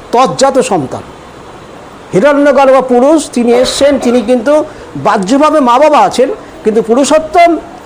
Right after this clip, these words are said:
চির অতন্দ্র। আর এই আমি তোমার থেকেই এসছি, জিনিসটা বুঝতে হবে কিন্তু। তো এই ভারাক্রান্ত হৃদয়ের, মানে আমার জীবনকে, আমার এই কপালকে আমি নষ্ট করছি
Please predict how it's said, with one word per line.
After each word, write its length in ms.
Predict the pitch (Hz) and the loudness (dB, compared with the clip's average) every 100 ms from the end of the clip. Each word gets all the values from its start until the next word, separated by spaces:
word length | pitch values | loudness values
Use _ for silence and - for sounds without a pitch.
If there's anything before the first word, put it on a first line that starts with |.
| - - | -18 -4
চির 240 | 240 269 | -2 2
অতন্দ্র। 800 | 302 262 240 254 240 226 180 139 - - - - - - - - - | 2 2 2 0 0 0 0 -2 -6 -20 -20 -20 -20 -20 -20 -12 -4
আর 100 | 220 | 0
এই 220 | 220 254 | 2 2
আমি 480 | 196 277 254 208 - - - - - - - - - - - | 2 2 2 0 -4 -14 -20 -20 -20 -20 -20 -20 -20 -20 -4
তোমার 300 | 233 294 269 - | 0 2 0 -2
থেকেই 320 | 269 269 247 | -4 -2 0
এসছি, 380 | 190 - - 110 - 147 | 0 -2 -10 -14 -14 -6
জিনিসটা 380 | 208 254 - 196 | -2 -2 -2 -2
বুঝতে 300 | 247 262 247 | -2 -2 0
হবে 160 | 202 | 0
কিন্তু। 260 | 143 113 110 - - - - - - - - - | -4 -8 -16 -20 -20 -20 -20 -20 -20 -20 -20 -10
তো 60 | 190 | -2
এই 140 | 233 | 0
ভারাক্রান্ত 760 | 233 175 254 277 - 330 339 339 | 0 0 0 0 0 0 2 0
হৃদয়ের, 580 | 285 269 247 220 160 151 339 - - - - | 2 2 2 2 2 -2 -6 -14 -20 -20 -10
মানে 140 | 180 208 | -4 0
আমার 360 | 196 254 214 | 2 2 0
জীবনকে, 600 | 208 254 302 294 233 226 | 0 0 2 2 2 0
আমার 240 | 214 220 240 | 2 2 0
এই 80 | 254 | 0
কপালকে 440 | 233 220 240 240 240 | -2 0 0 0 -2
আমি 160 | 233 | 0
নষ্ট 360 | 214 208 - 254 | 0 -2 -2 -2
করছি 460 | 247 220 - 202 | 0 -2 -2 -6